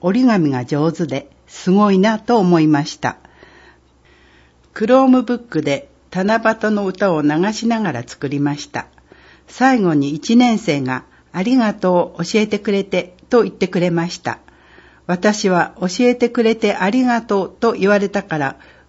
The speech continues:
嬉しい気持ちになりました。一年生と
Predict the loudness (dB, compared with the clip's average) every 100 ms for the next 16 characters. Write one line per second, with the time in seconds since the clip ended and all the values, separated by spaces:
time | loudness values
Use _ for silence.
0 | _ 0 4 4 4 2 2 0 0 0
1 | 0 0 -2 -2 -4 -6 -10 -12 -14 -20
2 | _ _ _ _ _ -10 0 4 6 4
3 | 0 0 0 0 -4 -6